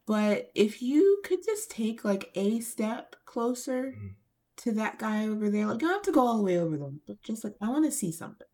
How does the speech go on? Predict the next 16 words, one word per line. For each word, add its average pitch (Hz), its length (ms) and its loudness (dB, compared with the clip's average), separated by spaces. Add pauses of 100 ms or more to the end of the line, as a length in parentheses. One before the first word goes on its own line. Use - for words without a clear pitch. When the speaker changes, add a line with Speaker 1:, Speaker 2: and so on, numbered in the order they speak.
(220)
Speaker 1:
Can 208 100 2
you 302 160 6
just, 403 220 -6
like, 403 120 -2
take 349 200 -2
a 349 40 0
step, 339 280 -8 (160)
uh, 320 140 -2 (140)
up 294 180 -14
there 294 160 -4 (120)
for 262 140 -2
me, 277 100 -10
please, 294 420 -10
April?" 277 340 -10 (1800)
Speaker 2:
Oh, 156 200 2 (260)
oh, 151 200 0